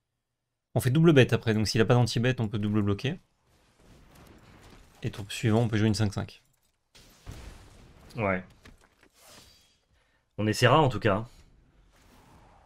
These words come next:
Speaker 2: Il gagne des P V et tout, c'est quand même un peu l'enfer.
Speaker 1: De toute façon, là, on l'avait pas touché, donc là, euh,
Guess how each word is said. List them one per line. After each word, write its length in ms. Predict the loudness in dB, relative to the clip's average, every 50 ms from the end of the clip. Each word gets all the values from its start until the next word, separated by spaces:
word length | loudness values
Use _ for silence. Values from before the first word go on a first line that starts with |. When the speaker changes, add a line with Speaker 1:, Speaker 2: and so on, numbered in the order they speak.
| _ _ _ _ _ _ _ _ _ _ -20 -20 _ _ _ _ _ _ _ _ _ _ _ _
Speaker 2:
Il 120 | -6 -2 0
gagne 160 | 0 0 0
des 100 | 0 0
P 120 | 0 -2
V 140 | 0 -2 -2
et 20 | -2
tout, 120 | -4 -6
c'est 100 | -4 -2
quand 120 | -2 -2 -2
même 80 | -2 -2
un 100 | -4 -4
peu 100 | -2 -2
l'enfer. 320 | -2 -4 -4 -8 -10 -12
Speaker 1:
De 420 | -14 -16 _ _ _ _ _ -8 -4
toute 40 | -4
façon, 200 | 0 2 4 4
là, 60 | 6
on 60 | 6
l'avait 240 | 6 6 4 4 2
pas 100 | 0 -2
touché, 280 | -4 -6 -6 -6 -6
donc 280 | -6 -6 -6 -8 -8 -6
là, 220 | -4 -4 -2 -2 -4
euh, 140 | -6 -8